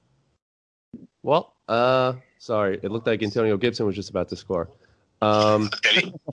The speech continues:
Speaker 1: no, he didn't. Wait, Alec, uh, you said you're fucking on Mike in fantasy, right?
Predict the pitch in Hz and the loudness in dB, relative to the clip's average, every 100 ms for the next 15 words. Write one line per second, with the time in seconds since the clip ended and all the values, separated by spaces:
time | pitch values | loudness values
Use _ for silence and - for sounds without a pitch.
0 | - 156 110 117 113 117 120 117 110 147 | -8 -8 0 2 4 2 2 2 2 4
1 | 156 123 143 151 123 117 127 123 120 - | 2 2 0 2 0 -2 -2 0 -2 -4
2 | _ - 143 175 156 143 - 160 160 139 | _ -10 -8 -6 -4 -4 -2 -2 0 0
3 | 120 117 120 120 110 120 110 104 110 98 | 0 2 0 -2 -4 0 -2 -2 -2 0
4 | 110 - | 0 -2